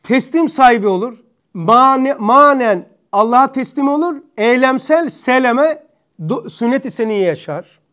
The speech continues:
Vicdanı çalışma nispetinde mukaddesata sağır olmazlar. Sağır olmaz. Duyarlı olur.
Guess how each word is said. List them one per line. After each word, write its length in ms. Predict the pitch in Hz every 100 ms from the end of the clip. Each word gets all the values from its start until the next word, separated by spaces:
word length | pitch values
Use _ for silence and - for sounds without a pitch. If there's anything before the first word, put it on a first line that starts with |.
| _
Vicdanı 520 | 180 214 220 262 277 277
çalışma 380 | - 240 226 269
nispetinde 540 | 254 226 220 196 170 156
mukaddesata 1000 | 190 226 254 240 262 269 262 285 269 - _ _ _
sağır 580 | _ - - 233 226 262
olmazlar. 880 | - 233 226 220 208 151 190 147 _ _ _ _ _ _ _
Sağır 460 | _ - - 202 226
olmaz. 580 | 220 202 202 170 - _ _ _ _ 147
Duyarlı 420 | 202 202 190 196
olur. 260 | 180 139